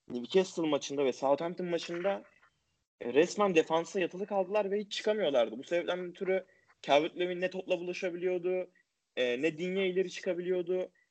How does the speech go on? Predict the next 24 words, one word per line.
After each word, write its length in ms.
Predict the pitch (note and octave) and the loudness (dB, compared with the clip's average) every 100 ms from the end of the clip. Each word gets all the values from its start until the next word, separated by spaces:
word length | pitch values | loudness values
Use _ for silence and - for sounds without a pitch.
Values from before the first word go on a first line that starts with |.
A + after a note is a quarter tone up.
| _ - | _ -16
Hiçbir 200 | D#3+ E3+ | -6 2
şey 140 | G#3+ | 8
yapamıyorlardı 640 | G3+ F#3 G3 F#3+ F#3 G3 G#3 | 8 8 6 6 6 4 4
ve, 240 | G3 G3 - | 4 2 0
e, 240 | C#3 C#3 | -4 -4
bu 80 | D#3 | -4
çok 280 | G3+ F#3 - | -4 -4 -4
yaralamıştı 640 | C#3 C3+ C#3+ D#3+ F3+ - B2+ | 2 4 4 2 0 -2 2
Everton'ı. 560 | A2+ A2+ - C#3+ F#3+ - - _ _ _ _ | 2 0 -6 -8 -8 -10 -20 _ _ _ _
Ancak 320 | B2+ D#3 G3 - | 6 6 4 2
son 160 | G3 | -2
maçına 300 | F#3+ F3+ A3 | -2 -2 -2
da 180 | G3+ D3+ | -4 -4
değinmek 340 | C#3 C#3 C3+ | -6 -6 -8
istiyorum 340 | - - B2 B2 | -6 -2 0 2
ben 120 | A#2+ | 0
Fulham'ın. 480 | - D3+ D#3 G3 G#3+ - | 0 0 0 -2 -4 -2
Ancelotti 580 | C3+ C#3 D#3+ F#3+ - - | 0 4 4 2 0 -4
üç 240 | F#3 - | 0 6
dört 220 | F#3+ F#3+ | 6 6
üç, 280 | G3 - - | -2 -4 0
e, 160 | A#2+ B2 | 2 4
dizilişiyle 440 | C3 C#3+ - D#3+ | 4 2 4 2
çıktı 500 | D3 - - G#2+ G2+ | 2 -2 -2 2 2